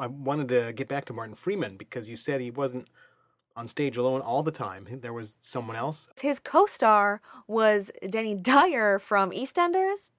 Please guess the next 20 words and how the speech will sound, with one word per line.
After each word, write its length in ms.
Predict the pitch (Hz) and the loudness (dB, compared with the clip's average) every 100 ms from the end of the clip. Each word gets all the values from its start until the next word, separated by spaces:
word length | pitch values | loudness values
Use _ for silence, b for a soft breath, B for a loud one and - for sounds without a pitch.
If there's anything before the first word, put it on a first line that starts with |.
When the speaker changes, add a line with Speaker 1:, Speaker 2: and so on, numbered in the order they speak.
| _ _ _ | _ _ _
Speaker 1:
I, 400 | 165 165 156 135 160 | -6 0 2 2 0
I, 100 | 131 | -2
I 40 | |
can 260 | 151 175 139 | 2 2 0
give 280 | 117 135 127 | 0 0 4
that 220 | 135 156 135 | 4 4 -2
a 160 | 120 | -6
geek 420 | 107 131 190 - - | -6 -2 -2 -4 2
connection 560 | 151 120 - - 107 | 4 4 -2 -10 -10
because 480 | 101 113 - 120 107 | -12 -10 -2 -2 -4
he 200 | - 156 | -6 -4
starred 600 | 156 - 135 131 131 131 | -4 -2 0 2 4 2
in 180 | 135 120 | 0 -6
the 100 | 113 | -8
low-budget, 720 | 113 123 123 131 123 120 120 - b b b b _ | 0 0 4 2 2 -2 -4 -6 b b b b _
uh, 320 | 117 113 110 110 | -8 -6 -6 -6
comedy 420 | - 147 151 127 | -6 -2 -2 -2
horror 380 | 113 - 165 147 | -6 0 4 4
film 400 | - 135 123 110 | 2 -6 -6 -6
Severance 880 | - - - 202 139 107 98 110 - | -6 -6 -2 0 0 -4 -6 -8 -10